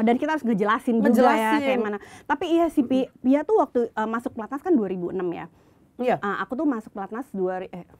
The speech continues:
Speaker 1: beda ya, tapi masuk pelatnas bukan sebagai atlet maksudnya.
Speaker 2: <laughs>
Speaker 1: Kerja di pelatnas itu dua ribu sebelas, Pia udah main mixed double sama Fran.
Speaker 2: Iya, iya, iya.
Speaker 1: Di awal-awal tuh main tunggal putri ya.
Speaker 2: Iya, single masuknya.
Speaker 1: Nah, pas main ma-, mixed double itu sama Fran, gue tuh sering lihat, "Ini orang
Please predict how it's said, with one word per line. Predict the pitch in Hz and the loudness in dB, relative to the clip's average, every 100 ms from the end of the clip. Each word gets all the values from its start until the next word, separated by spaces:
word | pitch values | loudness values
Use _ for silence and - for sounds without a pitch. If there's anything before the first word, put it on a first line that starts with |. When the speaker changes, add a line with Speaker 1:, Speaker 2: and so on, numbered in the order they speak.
| _ - | _ -10
Speaker 1:
beda | 170 170 160 | -8 -6 -10
ya, | 165 | -12
tapi | 180 233 | -10 -10
masuk | 220 190 | -10 -12
pelatnas | 196 214 | -12 -10
bukan | 196 180 175 | -8 -8 -10
sebagai | - 185 180 | -12 -10 -10
atlet | 196 196 | -10 -8
maksudnya. | 180 185 262 247 - | -6 -4 -4 -6 -6
Speaker 2:
<laughs> | 262 - | -10 -4
Speaker 1:
Kerja | 233 233 | 2 4
di | 220 | 2
pelatnas | 214 208 196 262 | 0 -4 -4 -8
itu | 214 302 | -6 0
dua | 254 208 | 0 0
ribu | 202 | -4
sebelas, | 202 196 262 _ | -4 -6 -8 _
Pia | 220 240 302 | -6 -6 -4
udah | 214 202 277 277 | -4 -4 -4 -4
main | 226 196 262 | -6 -6 -4
mixed | 269 226 - | -2 -4 -4
double | 180 190 214 185 170 175 | -4 0 0 0 -4 -8
sama | - 180 185 | -8 -6 -6
Fran. | - 202 | -4 2
Speaker 2:
Iya, | 185 214 | 2 4
iya, | 185 170 | 0 -2
iya. | 160 | -2
Speaker 1:
Di | 202 214 | 2 2
awal-awal | 208 180 220 285 | 2 4 4 4
tuh | 330 | 4
main | 262 233 | 2 2
tunggal | 226 208 | 2 2
putri | 196 240 262 | 2 2 4
ya. | 190 190 233 | 4 2 0
Speaker 2:
Iya, | 214 | -2
single | 202 170 | -6 -6
masuknya. | 170 170 165 | -8 -8 -6
Speaker 1:
Nah, | 165 151 - - | -6 -8 -18 -6
pas | - 262 262 | -4 -2 -2
main | 254 254 | -2 -2
ma-, | 254 - | -4 -4
mixed | 220 - | -8 -6
double | 190 190 | -6 -6
itu | 214 | -6
sama | 285 233 | -6 -6
Fran, | - 294 285 - - _ _ _ | -6 -8 -8 -20 -20 _ _ _
gue | - | -8
tuh | 240 381 | -6 -4
sering | 233 202 | -4 0
lihat, | 240 277 269 _ - | 2 2 0 _ -16
"Ini | - 254 | -10 -10
orang | - 269 | -10 -8